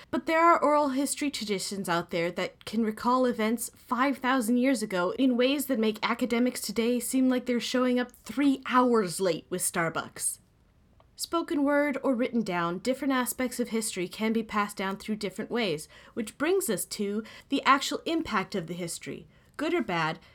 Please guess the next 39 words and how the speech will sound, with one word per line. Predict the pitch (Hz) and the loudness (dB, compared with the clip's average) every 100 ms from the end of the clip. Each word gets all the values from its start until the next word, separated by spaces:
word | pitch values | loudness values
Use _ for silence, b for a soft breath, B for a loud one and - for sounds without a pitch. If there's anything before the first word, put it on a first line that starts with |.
| b | b
things | 294 339 330 | 0 0 0
that | 294 | -2
happen | 208 214 214 208 | 2 2 2 -6
have | - 190 185 - | -2 -2 -2 -4
effects | 220 - - 214 - - - | -6 -4 -6 -6 -6 -8 -4
that | 214 214 | -6 -6
spread | - - 302 254 | -6 -2 -2 -2
through | - 202 | -4 -4
the | 208 | -4
society. | 208 208 - 190 175 143 143 B B B - | -4 -2 0 2 0 -2 -8 B B B -2
For | 254 | -2
example, | 220 294 294 220 220 - | 0 0 0 -2 -8 -6
people | - 320 285 | -4 -2 0
in | 226 | 0
Germany | 214 233 285 190 - | 0 2 2 0 -2
are | 202 | -6
very | 185 185 247 285 285 | -6 -2 0 2 4
much | 233 220 - 214 | 2 0 -2 0
not | 220 214 - | 4 2 0
fond | - 196 190 | -2 -2 0
of | 175 | -4
tap | - 202 190 185 | -6 -2 -2 -2
water | 165 151 147 - | -4 -2 -6 -6
because | 233 226 247 202 | -6 -2 -2 -2
bombing | 190 233 285 349 | 0 2 4 2
a | |
country | 359 302 277 | 0 -2 -2
to | 277 269 | -2 -2
the | 247 | 0
ground | 240 247 254 240 | 0 2 0 0
makes | 233 254 - | -2 -4 -4
your | 285 | -6
taps | 277 - 262 254 - | -6 -2 -2 -2 -4
leak | 247 214 190 | -4 -4 -8
nasty | 196 196 233 240 220 - 220 | -6 -2 0 0 -2 -4 -4
things | 196 220 180 156 156 | -2 -2 -2 -4 -8
into | - 190 185 | -4 -4 -2
the | 175 170 | -2 -2
water. | 190 196 185 - | 0 0 0 -4